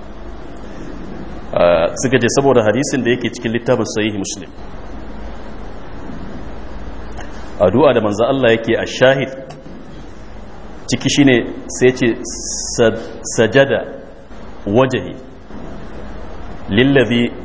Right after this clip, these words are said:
khalaqahu wa shaqqa sam'ahu wa basarahu. Me ake nufi da sam'ahu? Jinsa. Kawo kunne. Suka ce kaga ana manzo Allah ya ce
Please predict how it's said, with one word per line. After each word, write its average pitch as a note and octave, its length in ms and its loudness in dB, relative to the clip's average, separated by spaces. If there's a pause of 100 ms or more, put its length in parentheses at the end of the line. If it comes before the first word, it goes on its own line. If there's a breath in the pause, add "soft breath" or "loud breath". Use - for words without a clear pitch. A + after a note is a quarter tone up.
(140)
khalaqahu G2+ 520 4 (1200)
wa G#2 80 6
shaqqa - 600 2 (520)
sam'ahu C3+ 720 2 (380)
wa F#2 100 -4
basarahu. F#2 360 -6
Me A2 60 -2
ake C#3+ 160 -2
nufi B2+ 160 0
da A2 60 0
sam'ahu? A2+ 420 -2
Jinsa. C3 280 -2 (1400)
Kawo A#2 300 6
kunne. G2 240 -4 (1300)
Suka C3+ 140 6
ce B2 100 4
kaga C#3+ 280 6
ana D#3 100 4
manzo C#3 260 2
Allah C#3+ 200 4
ya C3+ 60 0
ce B2 440 -4